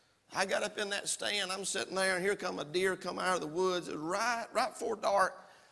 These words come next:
I mean, he had a rocking chair on his head. Well, it may have only been a six-pointer, but it looked big to me.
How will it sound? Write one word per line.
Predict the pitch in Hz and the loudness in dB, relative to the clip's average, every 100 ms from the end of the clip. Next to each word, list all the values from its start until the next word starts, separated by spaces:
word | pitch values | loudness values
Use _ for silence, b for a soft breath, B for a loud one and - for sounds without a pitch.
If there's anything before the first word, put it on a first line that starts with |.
| B - | B 0
I | 208 | 2
mean, | 302 190 180 175 | 2 2 0 0
he | 214 | 0
had | 185 151 | 2 2
a | |
rocking | 151 180 170 160 | 4 4 4 -2
chair | 143 151 131 | -2 0 0
on | 120 | -4
his | 107 | -6
head. | 113 123 - - _ _ - - - - - - - _ _ B B B | -8 -8 -12 -18 _ _ -20 -20 -20 -20 -20 -20 -20 _ _ B B B
Well, | - 185 | 0 2
it | |
may | 185 | 4
have | 185 | 2
only | 165 151 | 2 -2
been | 147 | -4
a | 127 | -4
six-pointer, | 156 151 - 120 113 | -4 -6 -8 -8 -8
but | 110 139 | -6 -2
it | 156 | -2
looked | 151 127 | -2 -4
big | 113 120 95 | -8 -12 -12
to | |
me. | 98 87 | -14 -16